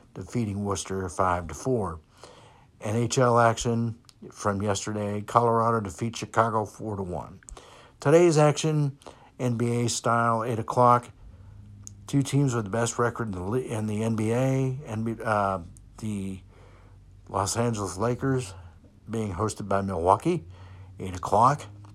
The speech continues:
N B A G League action, uh, three o'clock, it's Maine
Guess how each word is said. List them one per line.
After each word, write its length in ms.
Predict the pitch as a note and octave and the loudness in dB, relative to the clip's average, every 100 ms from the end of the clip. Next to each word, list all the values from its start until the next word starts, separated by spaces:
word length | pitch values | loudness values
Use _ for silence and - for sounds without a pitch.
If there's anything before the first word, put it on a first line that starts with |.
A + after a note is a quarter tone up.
| - - - - - - - - - | -20 -20 -20 -20 -20 -20 -20 -14 -6
N 260 | A2+ A#2 | -2 0
B 160 | A#2 A#2+ | 0 0
A 260 | G#2+ G#2 G#2+ | -2 -4 -6
G 300 | E2+ - F3 | -6 -2 0
League 260 | D#3+ B2+ A#2 | 4 4 4
action, 520 | G2+ G2 - C#3 C#3+ - - - - - - - | 0 -2 -4 -4 -4 -8 -20 -20 -20 -20 -20 -20
uh, 420 | - - E2+ D#2+ E2 | -12 -10 -8 -8 -8
three 240 | - A2+ | -4 -2
o'clock, 540 | G#2 - B2+ C#3 D3+ A2+ | 0 4 6 6 4 -4
it's 480 | G2 F2 - - | -6 -8 -8 -8
Maine 560 | F#2+ G#2+ A2 A2+ A2+ G#2+ | -6 -4 -4 -2 -4 -6